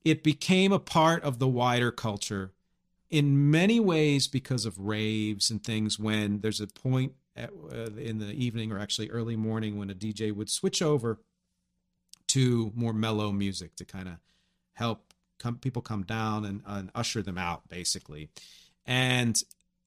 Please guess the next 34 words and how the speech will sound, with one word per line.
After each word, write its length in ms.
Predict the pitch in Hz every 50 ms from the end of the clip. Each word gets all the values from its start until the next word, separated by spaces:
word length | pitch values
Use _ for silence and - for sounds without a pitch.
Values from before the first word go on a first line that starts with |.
| _
that's 720 | - 113 113 117 143 139 143 143 143 139 - - - - -
where 440 | 127 135 151 151 151 151 143 139
kinda 340 | 131 - 135 123 117 113 104
ambient 320 | 113 113 107 110 104 104 -
techno 420 | - - 147 - _ 139 139 135
came 320 | 131 - - 131 127 127 127
in. 300 | 127 127 127 123 123 123
So 140 | - - 113
you 120 | 101 98
had 100 | 101 104
a 40 | 104
lot 260 | 98 101 110 117 117
of 100 | 117 107
ambient 340 | 107 110 110 107 110 107 104
electronic 640 | 104 98 95 - - - 127 123 123 123 120 - -
music, 380 | 113 113 110 98 117 110 - - - - - -
but 180 | - 127 135 -
you 120 | 175 170
even 240 | 175 185 185 202 185
had, 360 | 165 160 170 160 151 143 127 131 -
uh, 380 | - 123 117 113 110 110 110 98 147
like, 260 | 139 123 120 117 -
chamber 400 | - - - 151 147 147 135 139
pop 420 | 131 - - 127 120 117 113 - -
and 200 | 113 107 107 -
ambient 440 | 120 123 127 131 120 127 120 113 113
soft 320 | - - 127 120 113 -
music 320 | - 113 110 104 110 107 -
like 140 | 107 101 -
Belle 160 | 110 104 104
and 80 | 98
Sebastian. 600 | - - 104 - 117 117 104 131 - - 95 87
You 120 | 95 107 107
had 300 | 98 110 110 107 101 101